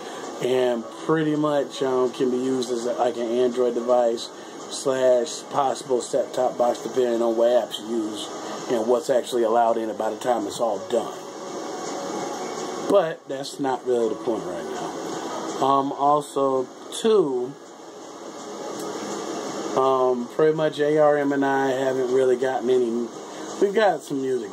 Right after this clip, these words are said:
done. We haven't gotten any freestyles recorded. That's our bad. But we've been watching movies again.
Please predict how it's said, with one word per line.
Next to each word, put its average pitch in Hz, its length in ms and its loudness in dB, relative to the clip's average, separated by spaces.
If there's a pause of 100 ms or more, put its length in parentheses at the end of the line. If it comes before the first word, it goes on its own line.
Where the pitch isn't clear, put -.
done. 117 320 0
We 120 80 2
haven't 127 280 4
gotten 127 280 2
any 120 140 2
freestyles 117 720 -2
recorded. 98 560 -2
That's 123 260 2
our 101 180 0
bad. - 280 -4 (640)
But 151 100 4
we've 160 160 2
been 151 140 -2
watching 147 340 2
movies 143 400 -2
again. 104 320 -8